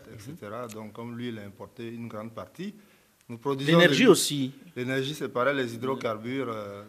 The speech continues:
Speaker 2: en fait, c'est les produits qui nous viennent d'Ukraine et de Russie, blé, euh, hydrocarbures et intrants agricoles, fait, les engrais,
Speaker 1: Mhm.
Speaker 2: les engrais essentiellement. Or, quand vous parlez des engrais, vous,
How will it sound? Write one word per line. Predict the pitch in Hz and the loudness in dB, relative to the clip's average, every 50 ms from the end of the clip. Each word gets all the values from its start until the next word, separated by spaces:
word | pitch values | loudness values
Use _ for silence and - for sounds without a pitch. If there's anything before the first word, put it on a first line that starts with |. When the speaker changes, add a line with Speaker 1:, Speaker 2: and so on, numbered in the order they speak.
| 98 107 - 110 | -18 -16 -16 -14
Speaker 2:
en | |
fait, | 113 - 185 190 185 | -6 -2 -2 -2 -2
c'est | - - - - - 139 131 127 123 | -6 -14 -16 -14 -12 -10 -8 -8 -6
les | 120 123 127 | -6 -8 -6
produits | - 156 160 170 196 - | -4 -4 -4 -4 -4 -6
qui | - 147 | -8 -6
nous | 139 135 | -4 -4
viennent | 127 135 139 143 135 | -2 -2 -2 -4 -4
d'Ukraine | 127 123 - - 117 131 131 131 | -6 -8 -8 -6 -4 -4 -4 -4
et | 135 127 | -6 -8
de | 120 113 107 | -8 -10 -10
Russie, | 107 117 113 - - 151 156 180 - - - _ _ _ _ _ _ _ _ - | -10 -10 -10 -12 -12 -12 -14 -14 -16 -20 -20 _ _ _ _ _ _ _ _ -18
blé, | 104 107 131 143 160 170 170 180 180 175 180 | -10 -6 -2 0 0 2 0 0 -2 -4 -8
euh, | 123 113 113 113 110 107 107 107 113 | -10 -12 -12 -12 -12 -14 -14 -12 -12
hydrocarbures | 127 131 131 147 151 147 147 135 117 113 113 120 131 143 151 156 160 165 160 151 - - 117 | -10 -8 -4 -4 -4 -4 -2 -4 -4 -4 -4 -4 -4 -2 -2 -2 -4 -4 -8 -12 -14 -16 -14
et | 117 113 110 110 110 107 110 104 104 104 104 107 107 113 | -14 -14 -14 -14 -14 -16 -16 -18 -18 -20 -20 -18 -14 -14
intrants | 120 120 - 135 131 131 | -12 -10 -6 -4 -4 -4
agricoles, | 117 110 110 107 110 143 139 120 | -6 -8 -12 -12 -12 -12 -14 -14
fait, | - - 104 | -14 -16 -16
les | 101 107 110 127 | -14 -10 -6 -6
engrais, | 131 135 123 131 127 113 104 - - - - - | -6 -4 -4 -4 -4 -4 -6 -10 -18 -20 -20 -18
Speaker 1:
Mhm. | 104 107 110 113 - _ - | -16 -16 -16 -16 -18 _ -20
Speaker 2:
les | 104 104 | -16 -14
engrais | 110 107 110 120 123 117 | -12 -12 -10 -10 -10 -10
essentiellement. | 110 - 107 101 101 - - 98 101 110 120 135 143 - | -10 -12 -14 -16 -14 -14 -16 -16 -14 -16 -16 -16 -14 -8
Or, | - 147 156 151 | -4 -2 -2 -2
quand | 139 170 175 170 | -2 -4 -4 -4
vous | 156 147 | -6 -8
parlez | - - - - 135 131 135 151 151 | -12 -10 -4 -2 -2 0 0 0 -2
des | 135 127 117 117 | -2 -4 -4 -6
engrais, | 120 120 113 123 156 247 277 196 123 | -6 -6 -8 -8 -8 -8 -10 -12 -12
vous, | 113 110 107 107 107 | -14 -14 -14 -16 -18